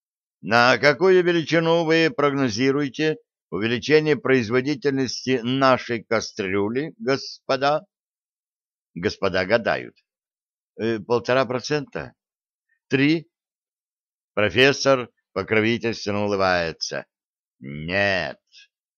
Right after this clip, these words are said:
не меньше четырёх. Я в этом уверен. Кстати, сегодня вечером можно позволить себе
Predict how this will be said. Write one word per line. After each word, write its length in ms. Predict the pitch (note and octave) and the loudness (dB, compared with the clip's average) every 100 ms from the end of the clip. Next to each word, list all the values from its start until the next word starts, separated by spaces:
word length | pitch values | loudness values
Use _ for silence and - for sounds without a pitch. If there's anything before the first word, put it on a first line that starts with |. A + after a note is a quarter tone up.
| - | -10
не 160 | E2 | -4
меньше 540 | B2+ E3+ F3+ C3+ D#3+ C#3+ | 2 2 0 -4 -6 -6
четырёх. 800 | D3 C#3 D3+ E3 D#3 G#2 - _ _ _ _ _ | -6 0 2 4 2 0 -8 _ _ _ _ _
Я 220 | - F3+ F3 | 0 2 6
в 20 | |
этом 320 | E3+ D#3+ D#3+ | 4 4 2
уверен. 580 | D#3+ C#3 E2 C2 B1 - _ _ _ _ - | 0 0 -2 -4 -12 -18 _ _ _ _ -12
Кстати, 720 | - - A#2 G2 A#2 C3+ D#3 _ | 0 6 6 4 -4 -10 -14 _
сегодня 420 | - F#2+ A#2 A#2 | -2 2 4 4
вечером 560 | A#2 B2 B2 C#3+ D3 C#3 | 4 2 2 -4 -4 0
можно 280 | B2+ B2+ D#3 | 2 2 0
позволить 500 | D#3+ C#3 D#3 D#3 B2+ | 0 2 2 2 -2
себе 300 | D3+ D#3 | 0 0